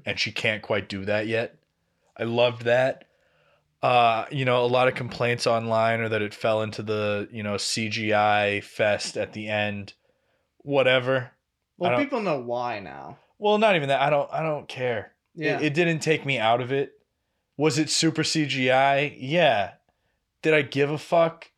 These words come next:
Speaker 1: Not really. It was cool. The fact that she used something that she learned from the, like, quote unquote villain
Speaker 2: Yeah.
Speaker 1: against them, awesome.
Speaker 2: Oh,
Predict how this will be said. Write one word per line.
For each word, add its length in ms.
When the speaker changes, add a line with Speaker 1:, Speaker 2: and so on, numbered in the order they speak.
Speaker 1:
Not 360
really. 460
It 60
was 200
cool. 420
The 80
fact 360
that 120
she 160
used 840
something 680
that 160
she 200
learned 600
from 640
the, 240
like, 320
quote 240
unquote 320
villain 600
Speaker 2:
Yeah. 320
Speaker 1:
against 520
them, 360
awesome. 500
Speaker 2:
Oh, 360